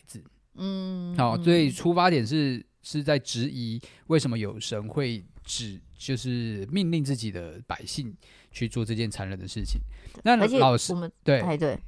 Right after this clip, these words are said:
Speaker 1: 那老师的角度是把我们带到那个所谓的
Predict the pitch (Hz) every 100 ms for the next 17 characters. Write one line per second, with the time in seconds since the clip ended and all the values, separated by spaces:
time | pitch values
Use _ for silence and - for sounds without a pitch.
0 | - _ - - 175 208 233 147 120 170
1 | 185 180 117 107 165 143 165 139 131 113
2 | 107 170 139 143 139 113 123 123 117 104
3 | 101 127 123 104 87 87